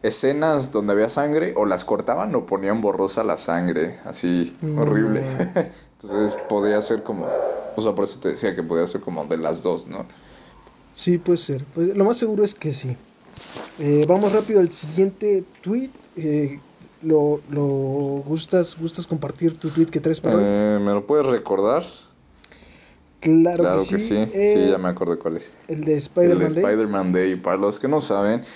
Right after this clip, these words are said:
Speaker 1: hoy se cumplen no sé cuántos años. ¿Nos puedes recordar? <laughs>
Speaker 2: <laughs> Este, cincuenta y ocho.
Speaker 1: Cincuenta y ocho años de la primera aparición de Spider-Man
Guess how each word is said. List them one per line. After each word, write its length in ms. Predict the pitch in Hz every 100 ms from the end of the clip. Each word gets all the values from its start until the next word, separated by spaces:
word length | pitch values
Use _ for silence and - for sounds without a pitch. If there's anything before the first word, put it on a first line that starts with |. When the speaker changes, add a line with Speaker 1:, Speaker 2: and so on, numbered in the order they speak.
| - - - -
Speaker 1:
hoy 260 | 120 156
se 160 | 143 113
cumplen 680 | 131 135 139 156 170 160 -
no 240 | 139 131 135
sé 140 | 139
cuántos 340 | 135 135 -
años. 380 | 135 151 180 180
¿Nos 240 | 113 101 -
puedes 240 | 156 147 131
recordar? 460 | 127 135 156 165 - -
<laughs> 1040 | 294 - 349 381 262 160 - 208 180 - -
Speaker 2:
<laughs> 60 | - _ _ _ _ _ _ 147
Este, 360 | 131 - 139 -
cincuenta 460 | 143 139 147 135
y 60 | 143
ocho. 120 | 101
Speaker 1:
Cincuenta 340 | 92 98 95
y 80 | 98
ocho 500 | 113 117 - 135 135 - - - -
años 720 | - 185 196 143 117 117 104 95
de 500 | 98 104 107 104 104
la 160 | 92 90
primera 300 | 92 107 131
aparición 760 | 127 87 - 98 104 107 127 - - - - -
de 100 | 104
Spider-Man 800 | - - 151 139 98 95 104